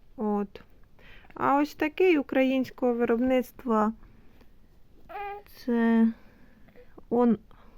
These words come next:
Oh My Kids. Не бачу я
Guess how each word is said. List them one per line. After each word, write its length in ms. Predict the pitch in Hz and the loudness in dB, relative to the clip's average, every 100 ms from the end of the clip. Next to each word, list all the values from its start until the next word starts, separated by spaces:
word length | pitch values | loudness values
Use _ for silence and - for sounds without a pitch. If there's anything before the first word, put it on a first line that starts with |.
| - - - - - | -20 -20 -20 -20 -6
Oh 240 | 247 240 | 0 2
My 300 | 226 226 220 220 - | 4 4 4 0 -2
Kids. 420 | 302 339 - - - - _ - - - - - - - - - - - | 0 0 -2 -14 -20 -20 _ -20 -20 -20 -20 -20 -20 -20 -20 -20 -20 -12
Не 260 | 226 277 294 | -8 -4 -2
бачу 420 | 262 247 233 226 | 0 0 0 -2
я 600 | 214 214 214 202 196 - | 0 0 0 -2 -6 -8